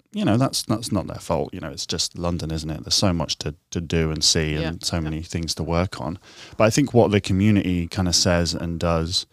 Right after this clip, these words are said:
Speaker 1: is oftentimes, I think, you know, regardless of the, the challenges that have happened over the past, you know, ten, fifteen, twenty years or whatever, I think what they do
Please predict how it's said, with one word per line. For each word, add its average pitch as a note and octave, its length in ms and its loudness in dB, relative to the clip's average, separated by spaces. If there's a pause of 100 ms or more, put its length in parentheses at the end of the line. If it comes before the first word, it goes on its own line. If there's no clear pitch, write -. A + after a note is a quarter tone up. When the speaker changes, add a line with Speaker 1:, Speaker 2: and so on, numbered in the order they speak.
(340)
Speaker 1:
is F#2+ 160 2
oftentimes, F2+ 560 2
I E2+ 60 -2
think, F2 240 -4 (260)
you F#2+ 140 -14
know, E2 240 -2 (1120)
regardless G2 580 6
of F2+ 120 -4
the, E2+ 400 2
the - 100 -10
challenges E2 600 0
that F2 120 -2
have D#2 180 -6
happened E2 360 -2
over D#2 140 -2
the D#2 80 -6
past, - 560 -4 (380)
you G2 60 -2
know, D#2 80 -2
ten, E2+ 220 -4
fifteen, D#2+ 400 -8
twenty D#2 260 -4
years F#2+ 300 0
or - 20 -2
whatever, D2+ 300 -4
I F2+ 80 -2
think G2+ 180 -2
what G#2+ 140 2
they F2 100 0
do E2 440 2